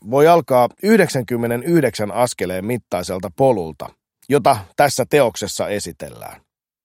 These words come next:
Näytämme myös, miten tietoisuutta voi ryhtyä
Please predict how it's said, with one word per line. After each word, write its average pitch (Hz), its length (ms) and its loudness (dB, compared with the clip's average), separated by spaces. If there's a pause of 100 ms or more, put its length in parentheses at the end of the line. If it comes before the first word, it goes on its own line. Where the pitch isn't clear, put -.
(1200)
Näytämme 165 440 4
myös, 151 340 2
miten 127 280 -4
tietoisuutta 104 880 0
voi 120 180 2
ryhtyä 139 400 0